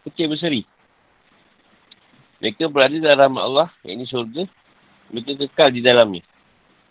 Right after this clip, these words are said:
Itulah ayat Allah yang kami bacakan pada kamu dengan benar. Dan Allah tidaklah berkehendak menzalimi siapa pun di antara,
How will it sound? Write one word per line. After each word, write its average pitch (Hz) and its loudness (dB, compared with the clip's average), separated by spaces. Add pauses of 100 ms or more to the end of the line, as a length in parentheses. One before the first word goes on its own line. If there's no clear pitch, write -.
(1160)
Itulah 131 0
ayat 113 0
Allah 135 -2
yang 131 -8
kami 123 -2
bacakan 123 -2
pada 117 -2
kamu 123 2
dengan 127 -4
benar. 107 -4 (840)
Dan 104 0
Allah 139 6
tidaklah 127 0
berkehendak 120 -2
menzalimi 110 -4
siapa 110 -2
pun 117 -6
di 85 -2
antara, 110 0